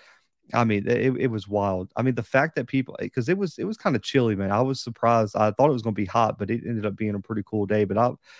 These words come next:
was like, "Man, if you think I'm gonna be wearing a bunny suit for hours on end, tailgating and going to the stadium,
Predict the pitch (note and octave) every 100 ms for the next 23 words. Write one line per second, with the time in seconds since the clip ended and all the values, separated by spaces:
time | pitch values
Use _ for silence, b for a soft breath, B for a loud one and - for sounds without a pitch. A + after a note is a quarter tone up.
0 | B - C3 A#2+ B2+ A#2+ - E3+ - -
1 | - C#3 A#2+ A2+ G2+ G2+ G#2+ G#2 F#2 A#2+
2 | B2 C3 - C#3 C#3+ - _ _ _ _
3 | _ - - - A2 A#2 C#3 C#3+ C3 A2+
4 | A2 B2 C3 A#2+ - C3 C3+ B2 B2+ B2
5 | A2 G2 A#2+ A#2 A2 - B2+ B2+ B2